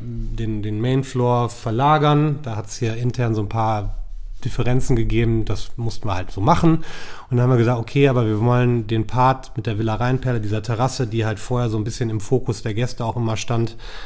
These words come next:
äh, den wollen wir jetzt nicht völlig vernachlässigen. Und dann haben wir da einfach nochmal so ein paar lokale Jungs dazugeholt, die einfach Bock hatten, da, ähm, auch zu spielen. Ja, und dann, ähm, ist das also auch super gut angekommen.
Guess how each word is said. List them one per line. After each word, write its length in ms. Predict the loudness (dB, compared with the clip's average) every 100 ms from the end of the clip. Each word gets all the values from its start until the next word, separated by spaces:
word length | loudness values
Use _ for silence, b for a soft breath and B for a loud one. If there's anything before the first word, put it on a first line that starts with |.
| B -6
äh, 180 | -4 -4
den 280 | -4 -2
wollen 140 | 0 0
wir 80 | 0
jetzt 140 | -2
nicht 120 | -4
völlig 240 | -2 -4 -2
vernachlässigen. 840 | -2 0 0 0 -2 -2 -2 -2
Und 140 | -2 -4
dann 120 | -2
haben 120 | -2
wir 80 | -2
da 120 | -4
einfach 200 | -6 -6
nochmal 240 | -4 -4
so 60 | -4
ein 100 | -6
paar 280 | -4 -4 -4
lokale 460 | -4 -2 -2 0
Jungs 280 | 0 -2 -4
dazugeholt, 800 | -6 -4 -2 0 2 4 2 0 -8 B B -12
die 100 | -8
einfach 220 | -6 -6 -4
Bock 240 | -4 -2
hatten, 280 | -2 -2 -2
da, 460 | 0 -2 -2 -4
ähm, 120 | -6 -6
auch 160 | -8
zu 120 | -8 -8
spielen. 460 | -2 2 4 2 -4 B B B B B B -2
Ja, 140 | 2
und 340 | 2 0 0 2
dann, 260 | 4 4
ähm, 460 | 4 4 4 2 -2 -8
ist 160 | -4 -2
das 100 | -2
also 220 | -2 -2
auch 220 | -2 -6 -8
super 320 | -6 -2 -2
gut 160 | 0 -2
angekommen. 680 | 0 0 0 -2 -4 -4